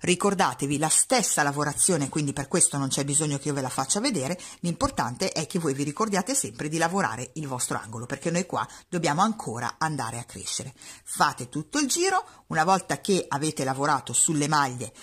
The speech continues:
della chiusura, riprendete a lavorare e andate avanti in giri di andata e di ritorno.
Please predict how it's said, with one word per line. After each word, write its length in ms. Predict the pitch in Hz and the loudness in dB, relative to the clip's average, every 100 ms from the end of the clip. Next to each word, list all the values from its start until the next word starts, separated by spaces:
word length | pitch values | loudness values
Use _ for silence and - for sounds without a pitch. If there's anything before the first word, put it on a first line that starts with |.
| - | -16
della 300 | 139 165 151 | 0 2 2
chiusura, 640 | - 139 143 110 135 254 - _ _ _ _ _ _ _ - - | 0 -2 -2 0 0 0 -2 _ _ _ _ _ _ _ -20 -2
riprendete 500 | 185 190 247 233 123 | 2 4 4 0 0
a 40 | 135 | 0
lavorare 520 | 185 349 - 104 - | 2 2 0 -2 -2
e 80 | 233 | 0
andate 300 | 190 113 - | 0 -2 -2
avanti 460 | - 170 107 117 | 0 0 -2 -4
in 60 | 147 | -2
giri 260 | 147 123 135 | -2 -2 -2
di 100 | 139 | -2
andata 420 | 127 110 120 - | -4 -6 -8 -8
e 100 | 127 | -10
di 100 | 117 | -10
ritorno. 460 | 110 - - - | -12 -16 -20 -20